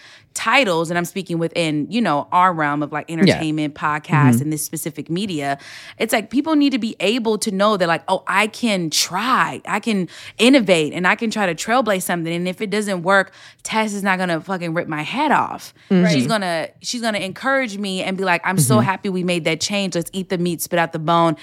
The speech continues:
Speaker 1: and what is applicable to next season?'"
Speaker 2: Mm-hmm.
Speaker 3: A hundred
Speaker 2: Yeah.
Speaker 3: percent, a hundred percent. And, and it's like, speaking to that fear thing, like, if you don't do that, you're instilling fear in people, and, like, no good work comes from that fearful place. Like, you have,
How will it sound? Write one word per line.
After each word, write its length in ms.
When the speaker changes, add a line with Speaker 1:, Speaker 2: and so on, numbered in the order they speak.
Speaker 1:
and 220
what 180
is 140
applicable 680
to 140
next 280
season?'" 460
Speaker 2:
Mm-hmm. 420
Speaker 3:
A 80
hundred 280
Speaker 2:
Yeah. 140
Speaker 3:
percent, 400
a 60
hundred 280
percent. 320
And, 240
and 140
it's 120
like, 120
speaking 320
to 80
that 240
fear 400
thing, 320
like, 220
if 80
you 100
don't 260
do 100
that, 340
you're 160
instilling 500
fear 320
in 160
people, 400
and, 240
like, 160
no 240
good 220
work 260
comes 320
from 220
that 180
fearful 320
place. 320
Like, 160
you 80
have, 360